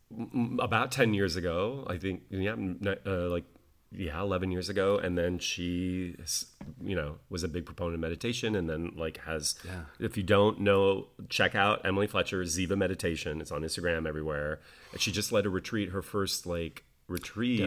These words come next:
Speaker 1: in Costa Rica.
Speaker 2: I know, that looked amazing.
Speaker 1: Love Emily.
Speaker 2: <clears throat> She's, she, well, she and I
Speaker 1: Hi, friends.
Speaker 2: <laughs>
Speaker 1: That's how she says hi to people.
Speaker 2: I know.
Speaker 1: "Hi,
Speaker 2: It's,
Speaker 1: friends."
Speaker 2: well, and you, ev-, it's
Speaker 1: She's
Speaker 2: just the
Speaker 1: amazing.
Speaker 2: most amazing
Speaker 1: Yeah,
Speaker 2: energy. But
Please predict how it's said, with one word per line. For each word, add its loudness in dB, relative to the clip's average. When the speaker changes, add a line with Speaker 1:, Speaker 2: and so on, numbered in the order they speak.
Speaker 1:
in -2
Costa 0
Rica. 0
Speaker 2:
I -6
know, -2
that -6
looked -8
amazing. -10
Speaker 1:
Love -4
Emily. 0
Speaker 2:
<clears throat> -14
She's, -4
she, -4
well, 4
she 4
and 4
I 4
Speaker 1:
Hi, 12
friends. 6
Speaker 2:
<laughs> 0
Speaker 1:
That's 4
how 8
she 8
says 6
hi 8
to 4
people. 0
Speaker 2:
I 4
know. 6
Speaker 1:
"Hi, 12
Speaker 2:
It's, 8
Speaker 1:
friends." 10
Speaker 2:
well, 12
and 10
you, 2
ev-, 4
it's -2
Speaker 1:
She's 8
Speaker 2:
just 6
the 10
Speaker 1:
amazing. 8
Speaker 2:
most 6
amazing 4
Speaker 1:
Yeah, 4
Speaker 2:
energy. 4
But 2